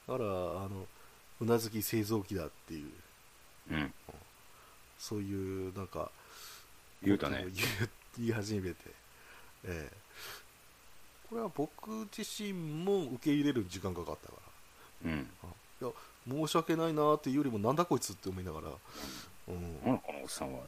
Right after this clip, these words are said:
Speaker 1: <laughs> なんだ、なんだこの年上って。
Speaker 2: うん。
Speaker 1: うん。だからね、そこら辺で、えー、どうこう噛み合わせをしようかなと思ったら、
Speaker 2: うん。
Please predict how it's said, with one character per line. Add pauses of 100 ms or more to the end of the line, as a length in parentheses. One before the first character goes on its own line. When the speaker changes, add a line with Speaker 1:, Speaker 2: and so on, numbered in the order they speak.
(140)
Speaker 1:
<laughs>
な
ん (100)
だ、 (600)
な
ん
だ
こ
の
年
上
っ
て。 (880)
Speaker 2:
う
ん。
Speaker 1:
う
ん。
だ
か
ら
ね、
そ (120)
こ
ら
辺
で、 (600)
え
ー、
ど
う
こ
う
噛
み
合
わ
せ
を
し
よ
う
か
な
と
思
っ
た
ら、 (800)
Speaker 2:
う
ん。